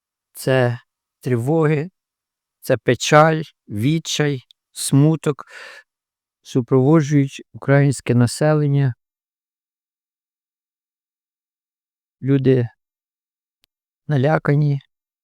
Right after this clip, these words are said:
залишали-, залишилися без майна,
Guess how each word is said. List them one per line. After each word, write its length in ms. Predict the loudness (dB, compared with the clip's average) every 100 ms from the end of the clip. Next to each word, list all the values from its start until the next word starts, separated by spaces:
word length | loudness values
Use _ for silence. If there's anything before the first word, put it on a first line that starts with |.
| _ _ _ _ _ _ _ _ _ _ _ _ _
залишали-, 600 | -4 -4 -4 -4 -4 -4
залишилися 680 | -4 -4 -6 -6 -6 -6 -6
без 240 | -4 -2 0
майна, 540 | 0 2 0 -2 -6